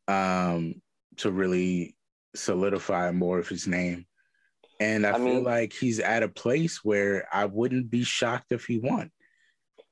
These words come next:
Speaker 2: N-, yeah, I agree. Um, and not for nothing, too, not to take credit away from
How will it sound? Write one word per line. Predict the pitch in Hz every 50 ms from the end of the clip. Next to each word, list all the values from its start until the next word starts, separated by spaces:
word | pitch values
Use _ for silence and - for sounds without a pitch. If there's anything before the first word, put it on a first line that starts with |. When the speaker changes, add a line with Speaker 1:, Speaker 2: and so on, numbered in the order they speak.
| _ _ _ _ _ _ _ - -
Speaker 2:
N-, | 123 131 147 131 - 151
yeah, | 156 170 160 -
I | - 147 160
agree. | 160 139 107 110 104 92 82 - _ _ _ _ -
Um, | 120 123 123 123 - 123
and | 127 127
not | 143 165 170 160
for | - 143
nothing, | 135 143 143 - 117 110
too, | - - - 135 117 101
not | 104 117 127 127
to | - 113
take | - - 123 117 101
credit | - - 131 120 117 107
away | 107 101 113 110 107 104 95
from | - - 113 107 104 98 95 95 90